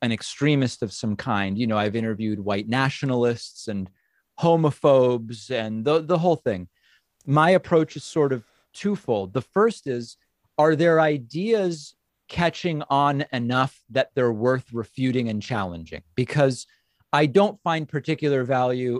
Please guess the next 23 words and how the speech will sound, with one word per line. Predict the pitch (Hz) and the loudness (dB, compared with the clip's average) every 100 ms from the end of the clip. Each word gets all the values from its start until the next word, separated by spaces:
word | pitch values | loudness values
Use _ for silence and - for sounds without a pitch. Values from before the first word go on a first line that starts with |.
| - | -4
in | 131 | -6
finding | 123 147 147 143 135 | -2 0 0 -2 -6
some | 120 143 127 | -6 -8 -8
completely | - 123 117 - 160 147 139 120 | -6 -6 -6 -2 -2 0 -2 -2
obscure, | 104 - - 139 131 120 | -4 -12 -4 2 4 4
you | 120 | 4
know, | 151 135 | 6 6
imagine | 147 165 156 175 | 4 2 2 -2
a | 160 | -4
conspiracy | 147 - - 139 143 - | -8 -12 -4 0 0 -2
theorist | 123 - 123 117 - | -6 0 2 2 0
whose | 127 113 | -8 -8
conspiracy | 127 117 - 131 127 - 117 | -8 -10 -2 0 0 -2 -2
is, | 110 - | -2 -2
just | 127 - | -6 -6
to | - | -8
pick | - - | -6 -6
something, | - 110 107 110 101 _ - _ | -2 -4 0 -2 -2 _ -20 _
that | 143 139 | -2 2
there's | 143 135 | 2 4
an | 143 | 0
invisible, | 135 131 113 156 151 170 143 165 170 180 _ _ _ _ _ _ | -2 -4 2 2 4 0 2 2 0 -4 _ _ _ _ _ _
weightless, | 110 123 165 - 151 151 156 - - - | -4 2 4 2 0 -2 -2 -8 -20 -20